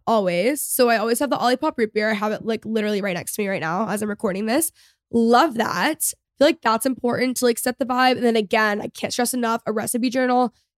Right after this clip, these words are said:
changes your life. It also gets you more into it. And then you're able over time to collect the recipes that you actually like. It'll be cute one day to pass it down, but it gets you off of technology,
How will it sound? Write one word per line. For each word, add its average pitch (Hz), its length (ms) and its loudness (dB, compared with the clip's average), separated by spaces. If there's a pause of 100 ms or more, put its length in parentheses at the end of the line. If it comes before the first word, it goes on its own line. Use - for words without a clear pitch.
(120)
changes 247 320 2
your 359 100 2
life. 262 400 2
It 233 100 -2
also 226 280 -2
gets 277 180 -4
you 302 120 0
more 311 160 0
into 226 320 -2
it. 220 200 2 (280)
And 240 160 2
then 247 100 2
you're 359 180 0
able 233 360 2
over 220 200 0
time 214 440 -4
to 240 160 -4
collect 226 380 -2
the 277 100 -2
recipes 233 400 -2
that 214 80 -14
you 208 100 -10
actually 208 460 -6
like. 208 400 -2 (280)
It'll 269 160 2
be 277 120 -4
cute - 260 -6
one 277 140 -2
day 285 100 -2
to 277 80 -4
pass - 260 -6
it 254 80 -8
down, 214 360 -2
but 214 160 -4
it 190 180 -2 (320)
gets 254 240 -4
you 294 160 0 (260)
off 226 240 0
of 233 140 -10
technology, 240 800 0